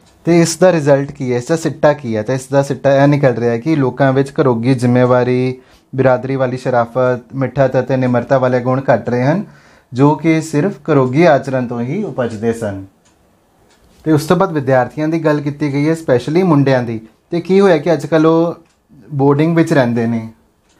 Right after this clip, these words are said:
ਤੇ ਬੋਰਡਿੰਗ ਵਿੱਚ ਰਹਿਣ ਕਾਰਨ ਘਰੋਗੀ ਗੁਣ ਜਿਵੇਂ ਕਿ ਲੱਜਾ, ਹਮਦਰਦੀ, ਬਿਰਾਦਰੀ ਦਾ ਸਨਮਾਨ ਆਦਿ ਉਹਨਾਂ ਵਿੱਚ ਪੈਦਾ ਨਹੀਂ ਹੁੰਦੇ।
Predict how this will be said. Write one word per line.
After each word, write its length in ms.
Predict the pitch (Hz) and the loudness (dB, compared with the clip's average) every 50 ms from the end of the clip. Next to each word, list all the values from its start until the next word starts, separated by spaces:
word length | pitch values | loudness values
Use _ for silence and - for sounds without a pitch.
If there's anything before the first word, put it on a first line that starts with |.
| _ _ _ _ - | _ _ _ _ -6
ਤੇ 140 | 151 156 160 | -2 0 0
ਬੋਰਡਿੰਗ 420 | 147 139 127 127 131 156 175 190 | 2 2 2 2 2 2 0 2
ਵਿੱਚ 180 | 185 180 180 180 | 0 0 2 2
ਰਹਿਣ 360 | 156 151 143 135 135 131 135 | 2 4 4 4 2 2 0
ਕਾਰਨ 360 | 139 139 131 120 123 127 139 139 151 | 0 0 0 0 0 -2 -2 0 0
ਘਰੋਗੀ 340 | 139 131 117 113 127 147 147 | 0 0 0 0 0 0 2
ਗੁਣ 220 | 123 131 120 113 | 2 0 0 0
ਜਿਵੇਂ 240 | 110 123 123 120 120 | -2 -2 -2 -2 -2
ਕਿ 60 | 131 | 0
ਲੱਜਾ, 520 | 123 123 120 113 107 123 120 120 120 127 | 2 2 0 2 2 2 2 2 2 0
ਹਮਦਰਦੀ, 580 | 123 120 117 120 117 107 107 - 117 117 117 117 | -2 -2 0 0 0 -2 -2 -2 0 0 0 0
ਬਿਰਾਦਰੀ 460 | 117 120 123 117 113 107 - - 120 | 2 2 2 2 0 0 -4 -6 -4
ਦਾ 100 | 120 127 | -2 -2
ਸਨਮਾਨ 580 | 123 - 135 120 117 117 113 113 110 110 110 107 107 - _ - - _ - | -2 -2 -2 -2 0 0 2 2 0 0 -2 -4 -8 -12 _ -20 -20 _ -2
ਆਦਿ 320 | 139 135 135 123 139 151 160 | 0 0 0 0 -2 -4 -2
ਉਹਨਾਂ 220 | 160 147 147 147 | -2 -2 -2 -2
ਵਿੱਚ 160 | 147 165 190 | -2 -2 -4
ਪੈਦਾ 360 | 190 185 165 139 127 127 139 139 | -6 -4 -4 -4 -4 -2 -4 -4
ਨਹੀਂ 140 | 135 135 | -4 -4
ਹੁੰਦੇ। 300 | 139 135 113 101 101 98 | -6 -6 -8 -8 -10 -12